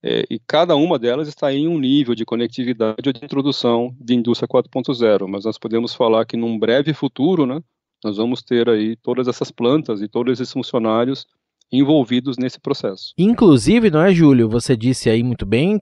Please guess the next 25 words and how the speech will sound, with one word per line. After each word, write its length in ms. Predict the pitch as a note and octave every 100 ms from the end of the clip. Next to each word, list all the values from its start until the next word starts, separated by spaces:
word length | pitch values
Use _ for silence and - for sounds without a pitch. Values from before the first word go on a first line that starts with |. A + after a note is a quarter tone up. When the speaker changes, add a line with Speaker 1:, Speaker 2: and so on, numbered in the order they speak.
| _
Speaker 2:
que 580 | - B2+ B2 A#2 A2 F#2
cada 240 | - A#2 G#2
uma 420 | C3 D3 A2+ G2
das 200 | G2 G2
plantas 540 | - A#2 B2 B2 A2
em 120 | A#2+
níveis 460 | A2 A#2+ C#3 A2+ G#2
diferentes 640 | G#2+ - A2+ A2+ A2 - -
de 220 | A2 A#2+
digitalização, 960 | G#2+ G2+ A#2 A#2 A2+ G2 F#2 - F3+
de 100 | D#3+
implementação 880 | A2+ C3 C3 A#2+ B2 A#2+ G#2 - A#2
da 120 | A2
indústria 440 | A2+ G#2+ G#2+ - G#2
quatro 280 | A2 G#2
ponto 280 | - A#2+ B2
zero, 260 | C#3 D3+ G#3 -
mas 240 | - A#2 C3+
com 180 | - D3+
o 60 |
fluxo 560 | - - E3 G#3 - B2
de 100 | A#2+
dados 600 | A2+ A#2+ C#3+ F3+ - - -
circulando 800 | - D#3 - E3 B2+ C#3+ F3 -
entre 440 | C3 D#3 - D#3